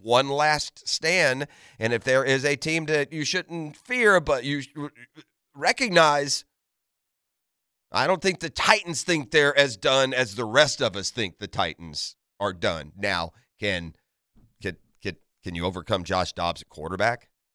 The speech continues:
Playing at a team who's red hot, whose defense hasn't allowed a touchdown in two games?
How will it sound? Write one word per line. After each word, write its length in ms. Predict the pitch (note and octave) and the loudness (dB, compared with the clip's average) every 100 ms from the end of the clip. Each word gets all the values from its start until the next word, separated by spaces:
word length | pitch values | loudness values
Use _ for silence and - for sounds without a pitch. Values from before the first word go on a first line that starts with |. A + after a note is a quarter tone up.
| _ _ _ _ _ | _ _ _ _ _
Playing 280 | G2+ G2 F2+ - | -6 -4 -6 -4
at 220 | F#2 G#2+ | 0 0
a 20 | |
team 380 | F2 G#2 G2+ A2 | -4 -8 -6 -6
who's 200 | F2+ C#2+ | -10 -8
red 220 | E2 A2 | -2 0
hot, 360 | F#2 F#2+ A2 - | 0 0 0 -2
whose 140 | D2 - | -18 -16
defense 420 | F#2 G2+ A#2 A2 | -10 -6 -4 -4
hasn't 240 | G#2 F2+ | -4 -4
allowed 220 | E2+ E2+ | -4 -6
a 40 | D#2+ | -6
touchdown 540 | G#2+ G#2 - A2 A2+ | -6 -6 -2 0 0
in 60 | F#2+ | -2
two 200 | - G#2+ | -10 -12
games? 540 | E2+ E2 A2+ B2+ - | -8 -6 -6 -8 -18